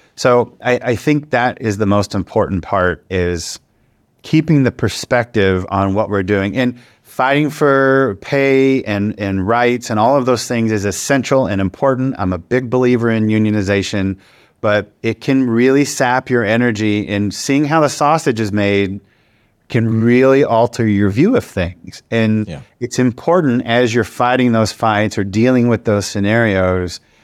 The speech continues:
Speaker 1: you also keep reinvigorating yourself with the why.
Speaker 2: Wow. This has been amazing, uh, Doctor Campbell. Thank you so much, uh, for the stories. Um, anything else? Anything we didn't cover that you're like, "Man, Ryan,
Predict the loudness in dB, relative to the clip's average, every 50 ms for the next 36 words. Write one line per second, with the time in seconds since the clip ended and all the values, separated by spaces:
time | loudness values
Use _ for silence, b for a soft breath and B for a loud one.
0 | b b b b -4 -4 -2 -2 0 0 0 0 0 0 -2 -2 -2 -2 -2 -2
1 | -2 -2 -2 -2 2 2 4 4 2 2 2 0 0 2 2 2 2 2 2 2
2 | 2 0 0 0 0 0 0 0 0 -2 -6 -4 -4 -2 0 0 0 0 -2 -4
3 | -6 -8 -10 -14 -20 _ _ _ _ _ _ _ -10 -8 -6 -6 -6 -10 -14 _
4 | _ _ _ B B B B B B B B -6 -6 -4 -4 -6 -4 -2 -2 -2
5 | -2 -2 -2 -2 -2 -2 -6 -6 -6 -8 -12 -14 _ -8 -6 -6 -4 -6 -6 -6
6 | -8 -10 -12 -14 _ -6 -6 -6 -6 -6 -10 -8 -6 -6 -6 -6 -4 -4 -4 -4
7 | -4 -4 -4 -4 -2 -2 -4 -4 -8 -10 -14 -12 -12 -6 -4 -4 -2 -2 -2 -2
8 | -2 -2 -4 -6 -8 -12 -12 -14 -16 -18 _ _ -12 -8 -8 -8 -8 -8 -12 -10
9 | -8 -8 -8 -8 -10 -14 -10 -6 -4 -4 -4 -2 -4 -4 -2 -4 -4 -6 -8 -12
10 | -18 -20 b b b b b b b b b b _ -12 -10 -10 -8 -8 -8 -10
11 | -10 -10 -12 -14 -16 _ _ _ _ _ _ _ _ _ _ _ _ -6 -4 -2
12 | -2 0 -2 -2 -2 -2 -4 -4 -6 -8 -8 -8 -6 -6 -6 -6 -4 -2 -2 -2
13 | -2 -4 -2 -4 -4 -4 -4 -4 -4 -4 -4 -2 -2 -4 -4 -4 -4 -4 -4 -4
14 | -6 -10 -8 -6 -4 -2 -2 -2 -2 -4 -6 -10